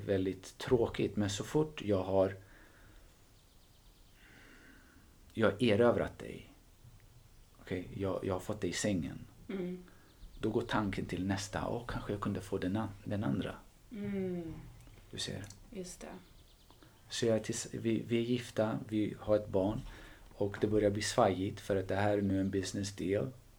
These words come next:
Speaker 2: Mm.
Speaker 1: Och så försöker vi rädda äktenskapet med ett till barn.
Speaker 2: Mm.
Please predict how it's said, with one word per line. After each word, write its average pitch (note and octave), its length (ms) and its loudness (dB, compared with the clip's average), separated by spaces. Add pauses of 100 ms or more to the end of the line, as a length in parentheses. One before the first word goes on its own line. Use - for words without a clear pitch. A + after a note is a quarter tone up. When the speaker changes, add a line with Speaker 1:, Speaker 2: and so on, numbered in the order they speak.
(140)
Speaker 2:
Mm. G3 440 -2
Speaker 1:
Och G#2 80 -4
så - 80 -4
försöker G#2 340 0
vi G#2 140 6
rädda G2 380 6
äktenskapet F#2+ 720 -2
med F#2 140 0
ett - 60 -12
till F2 240 -2
barn. F2+ 360 0 (240)
Speaker 2:
Mm. G3 640 -2